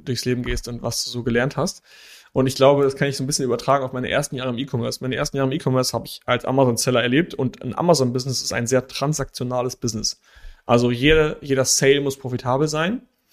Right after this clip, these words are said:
Und wenn ich heute nicht profitabel bin, dann bin ich es morgen eigentlich auch nicht, wenn ich nichts ändere. Es ist nicht so, dass ein Tag krass läuft und ein Tag schlecht läuft. Und im Shop ist das Ganze komplett anders. Komplett anders.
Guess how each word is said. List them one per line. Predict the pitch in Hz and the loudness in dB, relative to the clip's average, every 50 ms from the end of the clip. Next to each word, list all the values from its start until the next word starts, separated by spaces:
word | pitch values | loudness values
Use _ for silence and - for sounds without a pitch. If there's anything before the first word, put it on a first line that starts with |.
| - - - - - - _ _ | -16 -16 -16 -18 -20 -20 _ _
Und | - 127 123 | 0 4 4
wenn | 127 135 135 | 4 4 4
ich | 131 - | 2 2
heute | 156 - 202 196 180 | 2 2 4 2 2
nicht | 160 - - | 0 -4 -6
profitabel | - 139 131 123 151 147 156 147 131 | -8 -8 -6 -2 0 0 2 2 2
bin, | 120 127 131 143 | 0 0 -2 -4
dann | 123 120 127 | -4 -4 -4
bin | 151 160 | -4 -6
ich | - | -6
es | - - | -6 -2
morgen | 139 143 151 156 - | 0 2 2 2 0
eigentlich | - - 147 - - | -4 -6 -6 -4 -4
auch | 190 185 | -2 -2
nicht, | 147 117 - | -2 -2 -4
wenn | 110 120 | -8 -10
ich | 113 - | -8 -8
nichts | 120 104 - - | -10 -8 -8 -8
ändere. | - 120 117 - - | -8 -6 -6 -6 -4
Es | 110 - - | -2 -2 -2
ist | - 175 | 0 0
nicht | 185 180 | -2 -2
so, | - 151 | 0 0
dass | 147 143 143 - | 0 0 0 0
ein | - 147 151 156 | 0 0 0 -2
Tag | - - 131 131 - - | -4 -6 -8 -8 -8 -8
krass | - 160 180 - - | -8 -4 -2 -2 -2
läuft | 147 151 170 175 - - | -2 -2 -2 -4 -6 -6
und | 143 131 | -8 -6
ein | 107 120 135 | -6 -6 -4
Tag | - 139 131 - | -4 -4 -4 -2
schlecht | - 135 143 139 - - | 0 0 0 0 0 -4
läuft. | - - - - - - _ - - - - - - - - - _ _ _ _ | -8 -8 -10 -10 -14 -20 _ -20 -20 -20 -20 -20 -20 -20 -20 -20 _ _ _ _
Und | - 156 147 143 143 127 - - _ _ _ _ _ _ _ | 2 4 4 4 4 0 -4 -12 _ _ _ _ _ _ _
im | - 143 135 | 0 0 4
Shop | - 190 185 165 | 6 4 4 4
ist | 151 - | 2 0
das | 131 120 - | -2 -2 0
Ganze | 127 123 123 - - 151 156 - _ _ _ _ _ | 0 0 0 0 -2 -4 -4 -6 _ _ _ _ _
komplett | - - - 180 180 175 151 - - | -2 2 2 4 4 4 2 2 0
anders. | - 120 - - - - - _ _ _ _ _ _ _ _ _ - | -4 -10 -10 -10 -12 -12 -14 _ _ _ _ _ _ _ _ _ 0
Komplett | - 170 160 151 135 - | 2 4 4 4 2 0
anders. | 107 117 113 - - | -2 -6 -10 -12 -16